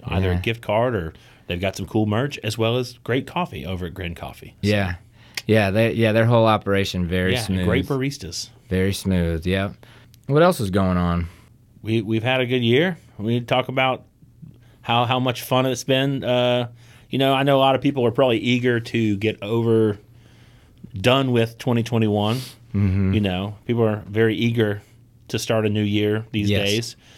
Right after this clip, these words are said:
Speaker 2: Yes.
Speaker 1: But I gotta say, this year's actually been kind of, uh, a life changer for us, you know, with,
Speaker 2: Mm-hmm.
Speaker 1: with this and other things. But yeah,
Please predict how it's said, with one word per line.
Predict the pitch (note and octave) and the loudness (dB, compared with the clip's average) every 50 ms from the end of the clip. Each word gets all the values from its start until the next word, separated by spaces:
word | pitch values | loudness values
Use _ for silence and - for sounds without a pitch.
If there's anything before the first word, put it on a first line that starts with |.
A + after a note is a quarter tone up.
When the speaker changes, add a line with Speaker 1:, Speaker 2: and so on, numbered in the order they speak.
| - - | -8 -6
Speaker 2:
Yes. | F#2+ G2 F2+ | -4 -2 0
Speaker 1:
But | G2 G#2+ | 0 2
I | A#2+ C3 | 2 2
gotta | D3 E3+ F#3 G3 F#3 | 2 0 0 0 -2
say, | - G3 G#3 G#3 | -2 0 0 0
this | E3+ D3 D3+ - | 2 0 -2 -2
year's | - F#3 F#3+ F#3+ F#3+ F#3 | 0 0 2 2 2 0
actually | F#3 F3+ - - F#3 | -4 -4 -4 -6 -4
been | F3+ F#3 F#3 F#3 F3+ | -2 -2 -2 -2 -2
kind | - E3+ F3+ F3+ | -2 -2 -2 0
of, | F3+ F3 E3+ F3 | -2 -2 0 0
uh, | F3+ F3+ F3+ F3+ F#3 F3 E3+ - - - - - - _ _ _ _ _ - - - - - - - - - - | 0 0 2 0 0 -2 -4 -8 -20 -20 -20 -20 -20 _ _ _ _ _ -20 -20 -20 -20 -20 -20 -20 -20 -14 -6
a | - A2 | -4 -2
life | A2+ B2 D3 F#3+ G#3 - | 0 0 0 0 -2 -4
changer | - - F#2 F2+ F2+ E2 F2 E2+ D2 - - - - _ _ - _ - - - - - - - _ - | -6 -6 -6 -6 -6 -8 -10 -12 -14 -14 -18 -20 -20 _ _ -20 _ -20 -20 -20 -20 -20 -20 -20 _ -8
for | - A2 G#2 F#2+ | -6 -4 -2 -2
us, | F#2 F2 D2+ - - - - - - - - - | -2 -4 -4 -6 -10 -14 -14 -16 -20 -16 -8 -6
you | A2 F#2 | -6 -4
know, | F2+ F2 F#2 G#2 | -4 -4 -6 -6
with, | A#2 B2 A#2 G#2 F2 D#2 | -4 -2 -2 -2 -2 -4
Speaker 2:
Mm-hmm. | E2 D#2 D2+ - | -6 -4 -2 0
Speaker 1:
with | A2 G2+ G#2 - | -2 -2 -2 -2
this | A2+ A2+ A#2 C#3+ D3 - - - | 0 0 0 0 -2 -6 -8 -10
and | G2 F2+ E2 E2 - - - - - - | -8 -8 -8 -10 -12 -16 -20 -20 -12 -4
other | G2+ A2 A2 A#2+ A#2+ | -2 0 0 0 0
things. | A#2 A#2+ B2 B2 B2 C#3+ E3+ F#3+ F3+ - | 0 0 0 0 0 0 -2 -4 -6 -4
But | - A2 G#2+ F#2+ | -4 -4 -2 -2
yeah, | C3 F3 G#3 G#3+ E3+ | 0 0 0 0 -2